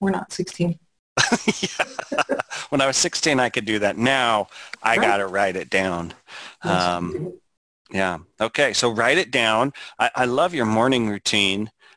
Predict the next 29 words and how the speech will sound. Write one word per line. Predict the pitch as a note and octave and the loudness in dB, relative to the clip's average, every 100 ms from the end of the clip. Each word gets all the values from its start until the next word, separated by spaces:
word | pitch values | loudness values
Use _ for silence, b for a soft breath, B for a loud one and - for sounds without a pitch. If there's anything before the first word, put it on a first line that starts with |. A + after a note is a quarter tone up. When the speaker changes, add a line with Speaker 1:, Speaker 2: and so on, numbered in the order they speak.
| - | -4
Speaker 2:
I'd | C#4+ | 0
encourage | D3+ C3 A2+ A2+ | 2 2 2 2
everybody | B2+ C3 G2+ F#2+ F#2+ F#2 | 0 0 0 0 -2 -2
to, | - G2+ G2+ - | 0 0 -2 -6
to | A2 G2+ - - | -4 -4 -6 -2
build | A2+ A2+ F#2 | 0 2 2
some | - A#2+ C3 | 2 2 0
kind | - A2+ G2+ | 0 -2 -2
of | F#2+ | -2
morning | G2+ G2 F#2+ | 0 0 -4
routine | F#2 - G2+ | -4 -2 0
that | F#2+ | 0
includes | F#2+ - A#2 G2+ - | -2 0 0 2 0
something | G2+ - F#2+ F2 | -2 -4 -4 -2
positive. | F#2 G2 F#2 F#2+ | 0 0 0 0
I, | - C3+ D3 | 0 -2 -2
I, | D#3 - B B | -6 -10 B B
I | C3+ | -2
read, | A2+ C3 C#3 C#3 C#3 B2 - B B | 0 0 2 4 0 -2 -14 B B
um, | A2+ A2+ A2 G#2+ - | 0 2 2 0 -2
over | C3+ A#2 A#2+ | -2 0 2
and | |
over | A#2 A2+ A#2 | 2 2 0
again, | G#2 A2 G#2+ | 0 0 0
and, | G#2 G2+ | 0 -4
and | - G#2 - | -4 -6 0
all | C3 | 0
the | C#3+ | 0
best | C3+ B2+ - - - | 0 2 0 -4 -6